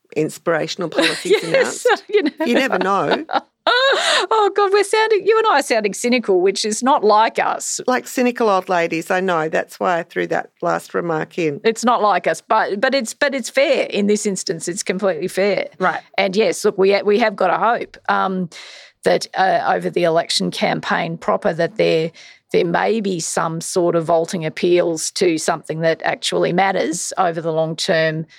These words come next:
Speaker 2: versus, you know, sort of, sort of <laughs> successions of short termism, which is sort of where we've been really over the past few years.
Speaker 3: So I suppose the big question is, as one of the big opportunities for the Morrison government, for Frydenberg to show,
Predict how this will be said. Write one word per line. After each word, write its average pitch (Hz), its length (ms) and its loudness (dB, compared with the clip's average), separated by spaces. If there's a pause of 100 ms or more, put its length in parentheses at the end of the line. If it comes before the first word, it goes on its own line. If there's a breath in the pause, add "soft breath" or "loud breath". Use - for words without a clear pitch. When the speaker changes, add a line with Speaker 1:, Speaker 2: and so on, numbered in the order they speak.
(220 loud breath)
Speaker 2:
versus, 170 720 0
you 175 140 0
know, 156 120 2
sort 165 220 -2
of, - 180 -2 (520)
sort 175 240 -2
of 160 120 -4
<laughs> - 480 -4
successions 240 840 -2
of 196 100 -2
short - 360 0
termism, 196 540 -2
which 180 200 -2
is 175 140 -2
sort 180 160 0
of 160 80 -4
where 175 200 0
we've 170 240 -2
been 175 380 0 (480 loud breath)
really 165 320 2
over 160 160 0
the 165 160 0
past - 420 -4
few 165 220 -2
years. 165 540 -2 (180)
Speaker 3:
So - 160 0
I - 20 2
suppose 196 380 -2
the 180 80 -4
big 165 220 -2
question 160 340 0
is, 156 460 0
as 156 480 -2
one 156 160 -2
of 147 80 -6
the 160 80 -2
big 170 180 0
opportunities 180 760 0
for 143 360 -2
the 151 80 -6
Morrison 143 320 -2
government, 165 540 0
for 151 120 -4
Frydenberg 147 760 -2
to - 120 -8
show, 151 480 0